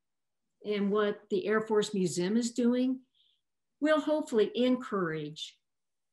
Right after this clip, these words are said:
anyone to look at the Air Force as an opportunity where they can succeed.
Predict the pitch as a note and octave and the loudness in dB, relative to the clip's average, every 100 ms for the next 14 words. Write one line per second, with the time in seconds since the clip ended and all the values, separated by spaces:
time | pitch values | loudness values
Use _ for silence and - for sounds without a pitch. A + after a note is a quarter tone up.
0 | _ _ _ B3 C4+ B3+ G3 D#3+ C#3+ C#3+ | _ _ _ 0 6 6 6 0 -4 -6
1 | D3+ - _ - A3 G3+ G#3+ G#3+ G#3+ G3 | -8 -12 _ -6 -2 2 2 2 0 0
2 | F#3 G3+ G3+ G3 F#3 D#3 D3 - - - | -2 -2 -2 -2 -4 -4 -8 -12 -14 -6
3 | F3+ F3+ F3+ F3+ F3 - F#3 F3 D#3+ D#3+ | -4 -2 -2 -2 -4 -6 -4 -2 -4 -6
4 | D#3 E3 D#3+ D3+ D3+ C#3 - B2 A2+ | -6 -6 -8 -10 -10 -10 -12 -12 -14